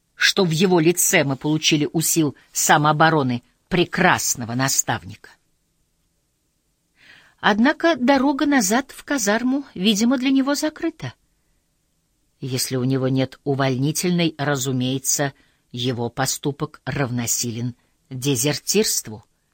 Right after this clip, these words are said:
Такие инциденты в силах самообороны — не редкость.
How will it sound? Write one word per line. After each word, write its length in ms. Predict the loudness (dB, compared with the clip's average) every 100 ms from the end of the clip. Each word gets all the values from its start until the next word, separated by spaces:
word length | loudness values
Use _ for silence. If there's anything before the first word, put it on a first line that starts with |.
| _ _ _ _ _ _ _ _ _ _ 0
Такие 680 | 0 2 2 4 2 2
инциденты 760 | 2 2 2 4 4 4 2 -2
в 60 |
силах 380 | 0 0 2 0
самообороны — 760 | 2 2 2 4 2 2 0 0
не 140 | 2
редкость. 640 | 2 0 -4 -8 -8 -12